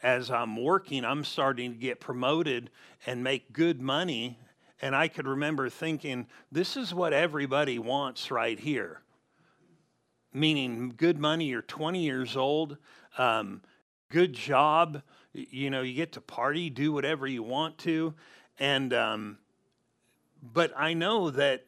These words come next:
my life changed because of others. And so in John,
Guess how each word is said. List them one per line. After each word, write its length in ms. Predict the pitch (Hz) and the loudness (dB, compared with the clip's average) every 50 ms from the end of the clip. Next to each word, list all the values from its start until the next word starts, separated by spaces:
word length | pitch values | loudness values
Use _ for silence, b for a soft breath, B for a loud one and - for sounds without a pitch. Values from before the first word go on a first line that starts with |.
| _ - | _ -10
my 320 | 135 139 151 160 170 165 | -4 0 2 2 2 4
life 380 | 151 135 131 135 139 127 - - | 4 2 2 2 0 -4 -6 -8
changed 640 | - - - 165 170 160 139 123 123 113 113 117 | -8 -6 -2 -2 0 0 -2 -2 -4 -6 -8 -10
because 420 | 123 120 113 - - 139 135 123 | -10 -10 -8 -6 -6 -6 -4 -4
of 160 | 127 120 117 113 | -4 -4 -2 0
others. 640 | 117 123 113 92 85 82 80 - - - - - _ _ _ _ _ b b b b b b b b b b b - | 0 0 -2 -2 -8 -14 -12 -12 -12 -12 -12 -14 _ _ _ _ _ b b b b b b b b b b b -2
And 260 | 131 143 139 135 127 | 0 0 0 0 -2
so 380 | - - 175 165 156 143 135 131 | -4 0 2 2 4 4 2 0
in 280 | - 156 156 156 151 139 | -2 -2 -2 0 0 -2
John, 580 | 123 131 156 165 190 220 214 180 160 139 139 | -2 -2 -2 0 0 0 0 0 -2 -4 -6